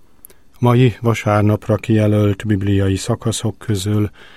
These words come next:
először a Szent Leckére irányítanám a figyelmet.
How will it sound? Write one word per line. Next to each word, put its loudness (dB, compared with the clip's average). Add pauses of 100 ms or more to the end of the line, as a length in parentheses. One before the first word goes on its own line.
(160)
először 0
a -2 (240)
Szent -2
Leckére -2
irányítanám 0
a -2
figyelmet. -2